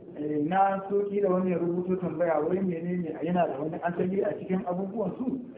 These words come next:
da suka rubuta. Kuma kamar yadda ake tattaunawa da su a kafafen watsa labarai, lokacin da aka zo aka tare wurin ana rusawa cewa suke yi a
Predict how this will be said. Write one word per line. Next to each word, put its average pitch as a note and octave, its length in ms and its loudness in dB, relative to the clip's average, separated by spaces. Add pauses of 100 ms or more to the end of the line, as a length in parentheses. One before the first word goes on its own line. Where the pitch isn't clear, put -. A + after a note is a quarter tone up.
(320)
da C#3 80 -6
suka E3 240 -6
rubuta. E3 520 -2 (500)
Kuma G3+ 500 4 (340)
kamar F3+ 220 2
yadda A#3 340 8
ake G3+ 220 0
tattaunawa F#3+ 520 0
da F3+ 80 0
su F3 200 -2
a D3+ 420 0
kafafen F3+ 500 -2
watsa F#3 240 -2
labarai, D#3 520 -4 (1160)
lokacin G3 460 4
da F3+ 100 2
aka E3+ 260 -2
zo F3 220 -2
aka F3+ 220 -2 (120)
tare F#3+ 260 2
wurin F3+ 400 4
ana F3+ 200 0
rusawa F3+ 560 0
cewa F#3 260 0
suke F3+ 260 -6
yi D#3+ 400 -2 (380)
a D3 160 0